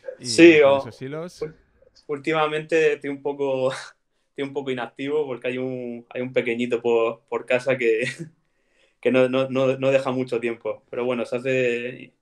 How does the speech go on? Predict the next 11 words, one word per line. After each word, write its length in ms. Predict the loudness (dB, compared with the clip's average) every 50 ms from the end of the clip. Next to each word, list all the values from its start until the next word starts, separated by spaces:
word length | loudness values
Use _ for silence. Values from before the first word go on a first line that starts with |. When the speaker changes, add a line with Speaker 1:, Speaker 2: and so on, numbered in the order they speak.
| _
Speaker 2:
intentaré 360 | _ _ -8 -6 0 4 6 6
volver 800 | 8 6 6 4 2 2 2 0 -2 -2 -4 -6 -8 -10 -14 -18 _ _ _ _ _ _ _ _ _ _ _ _
lo, 140 | -20 -20 -20 -20 -20
lo, 220 | -20 -20 -16 -8 -6
lo 100 | -2 0
más 160 | 0 0 0
pronto 260 | -4 -4 -2 0 0
que 120 | 0 0
pueda 360 | 4 4 4 4 4 2 -2 -6
a 80 | -8 -8
hacer, 520 | -4 -2 0 0 2 2 0 -2 -4 -6